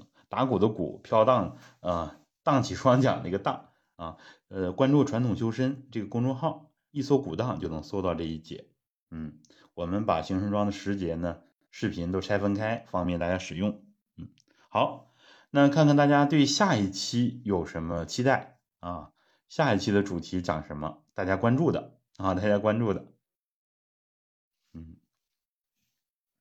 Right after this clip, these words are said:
然后我们就准备结束。以后呢，我们周一的这个直播呢，就常态化。然后呢，呃，如果没跟上直播的，回放呢，就是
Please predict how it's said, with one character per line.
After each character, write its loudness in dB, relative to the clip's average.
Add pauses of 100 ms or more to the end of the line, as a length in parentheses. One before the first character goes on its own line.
(260)
然 -6
后 2
我 2
们 -2
就 0
准 -8
备 -6
结 -6
束。 -10 (260)
以 -4
后 2
呢， 0
我 -6
们 -6
周 2
一 0
的 4
这 -2
个 -2
直 -4
播 0
呢， -4
就 -8
常 -10
态 -4
化。 -8 (760)
然 -6
后 -2
呢， -2 (520)
呃， -4
如 0
果 2
没 2
跟 2
上 2
直 -2
播 4
的， 0
回 -2
放 2
呢， -2
就 -8
是 -14